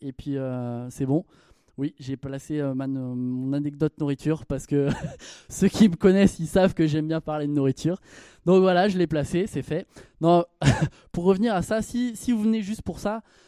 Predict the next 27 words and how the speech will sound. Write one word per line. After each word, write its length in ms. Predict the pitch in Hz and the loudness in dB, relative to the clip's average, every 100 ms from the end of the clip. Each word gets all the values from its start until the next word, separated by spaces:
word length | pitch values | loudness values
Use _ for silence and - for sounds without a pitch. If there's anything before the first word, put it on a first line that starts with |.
| _ - | _ -2
ben, 500 | 151 156 156 151 - | 2 2 2 0 -4
en 120 | 156 | -10
fait, 240 | 156 233 175 | -8 -8 -6
vous 360 | 160 151 143 | -6 -4 -2
allez, 260 | 147 147 147 | 0 0 0
euh, 340 | 139 135 135 143 - _ _ - | 0 -2 -4 -6 -14 _ _ -4
vous 200 | 147 175 | 0 2
allez 160 | 185 | 2
en 100 | 208 | 0
fait 160 | 190 226 | -4 -8
recevoir 720 | - 208 - 175 160 208 - _ _ _ _ _ _ _ _ _ _ _ _ - | -4 -4 0 0 2 -2 -8 _ _ _ _ _ _ _ _ _ _ _ _ -4
juste, 320 | 147 220 - | -2 0 2
euh, 340 | 180 151 143 | 4 4 2
ce 100 | 139 | -2
que 140 | - 180 | 0 0
vous 180 | 156 151 | 2 0
voulez, 260 | 160 185 | -2 -2
le 60 | 156 | -2
minimum. 480 | 160 165 165 135 131 - - | -2 0 0 -2 -6 -16 -6
Mais 80 | 165 | -4
si 220 | 170 - 269 | -2 0 2
vous 160 | 226 | 2
donnez, 520 | 170 208 214 202 277 - _ _ _ _ | 6 6 8 6 2 -2 _ _ _ _
si 160 | - 262 | -2 2
vous 120 | 233 | 6
vous 80 | 233 | 6
mettez 480 | 220 220 240 240 | 6 4 0 0